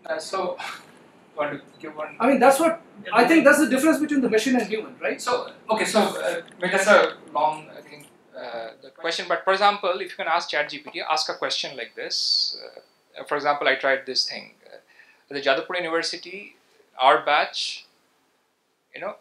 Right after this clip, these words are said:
Speaker 1: described in a funny way. Something came out. Described in a, you know, very serious way.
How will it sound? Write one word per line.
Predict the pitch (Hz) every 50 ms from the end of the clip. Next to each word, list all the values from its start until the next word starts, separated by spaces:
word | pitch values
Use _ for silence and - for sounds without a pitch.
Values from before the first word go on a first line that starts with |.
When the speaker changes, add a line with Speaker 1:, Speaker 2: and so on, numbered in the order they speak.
| _ - - -
Speaker 1:
described | - 156 151 - 185 170 170
in | 180 175
a | 170
funny | - - 165 156 147
way. | 120 98 - - _ _ _ _ _ _ _ _ _ _ _ _ _ _ _ _ _ _ _ _ - -
Something | - - 151 151 151 151 131
came | - 120 104
out. | 95 - - _ _ _ -
Described | 135 139 - - 160 160 156 151
in | 143 156
a, | 202 247 - - _ _ _ _ _ - - - - -
you | - 185
know, | 180
very | 175 175 175
serious | 170 - 220 220 214 196 180 - -
way. | 127 101